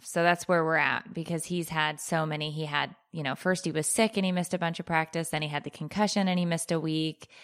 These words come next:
Then he had some fear as a result of it. So he's had a hard time, you know, getting, uh, getting good jumps up, jumps up off the pole.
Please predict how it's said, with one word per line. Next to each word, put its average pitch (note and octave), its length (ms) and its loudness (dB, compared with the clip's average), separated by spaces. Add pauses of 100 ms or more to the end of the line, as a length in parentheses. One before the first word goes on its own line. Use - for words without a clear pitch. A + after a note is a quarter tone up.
(300)
Then E3 160 2
he D3+ 80 0
had D3 240 0
some D3+ 160 -6
fear G3+ 720 2 (100)
as D#3+ 160 -4
a D3+ 40 -2
result F#3+ 360 2
of F3+ 140 0
it. F3+ 180 4
So E3+ 80 -2
he's D#3+ 120 0
had D3+ 120 -2
a D3 40 0
hard E3+ 260 2
time, E3 420 0
you E3 140 0
know, D3+ 180 4
getting, D#3+ 460 2 (180)
uh, - 380 0 (400)
getting D#3+ 240 2
good E3 180 0
jumps E3 320 2
up, D#3+ 240 2 (220)
jumps E3 320 4
up E3 160 2
off D3 200 4
the C#3+ 80 -2
pole. G3 600 2